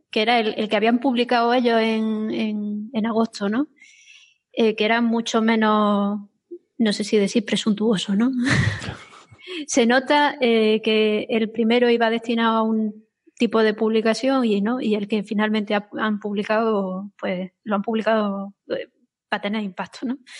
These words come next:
Entonces, por eso, por eso habla siempre de, de crisis y, y en resumen, básicamente, el artículo lo que nos dice es que,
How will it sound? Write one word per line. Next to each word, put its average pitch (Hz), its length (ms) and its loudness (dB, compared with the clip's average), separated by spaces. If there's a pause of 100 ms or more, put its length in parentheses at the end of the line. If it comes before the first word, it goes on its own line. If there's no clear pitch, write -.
(260)
Entonces, 214 340 -6
por 226 160 -2
eso, 208 600 0 (760)
por 220 140 -2
eso 226 160 -2
habla 226 220 0
siempre 226 360 0
de, 208 360 0
de 214 160 0
crisis 277 580 2
y, 202 840 0
y 226 160 4
en 208 300 4
resumen, 262 760 4
básicamente, 254 800 2
el 220 100 4
artículo 240 480 2
lo 214 120 2
que 208 100 0
nos 208 140 2
dice 240 300 2
es 240 140 0
que, 202 360 2